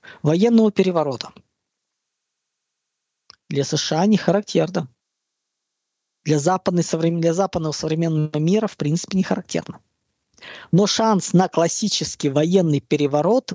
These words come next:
в С Ш А начинает расти, причём расти серьёзно.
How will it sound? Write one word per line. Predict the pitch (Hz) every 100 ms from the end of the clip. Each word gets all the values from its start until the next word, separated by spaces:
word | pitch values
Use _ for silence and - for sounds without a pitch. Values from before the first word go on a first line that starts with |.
| -
в | -
С | -
Ш | - -
А | 175 247 240 -
начинает | 139 - 143 151 202 -
расти, | 170 - - 143
причём | 143 - 135
расти | 135 - 175
серьёзно. | - 208 156 117 -